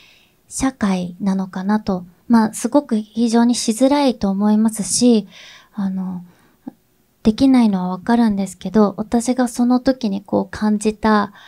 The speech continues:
あの複雑な感情は、なんかこう、その母親だけをこう責めるっていうことは、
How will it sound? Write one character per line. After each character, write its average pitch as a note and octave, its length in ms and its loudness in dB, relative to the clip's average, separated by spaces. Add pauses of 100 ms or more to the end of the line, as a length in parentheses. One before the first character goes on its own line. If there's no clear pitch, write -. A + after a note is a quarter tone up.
(140)
あ G#3 140 2
の G#3+ 160 4
複 G#3+ 300 -2
雑 A3 360 -2
な A3 300 0 (300)
感 A3 320 -2
情 A3 340 -4
は、 A#3+ 380 -2 (420)
な A#3 100 -4
ん A3+ 60 -8
か G#3 160 -4
こ F#3+ 440 -8
う、 F3+ 40 -16 (680)
そ - 180 -2
の G3+ 80 4
母 A3+ 440 2
親 B3+ 220 6
だ B3 160 2
け C4+ 240 2
を A3 160 6
こ G#3 320 -4
う G#3 60 -6
責 - 220 0
め G#3+ 200 6
る G#3 100 2
っ G3 40 -4
て G3 180 -6
い G#3 60 0
う G#3 80 -2
こ A3 160 -6
と G#3 160 -4
は、 G3+ 280 0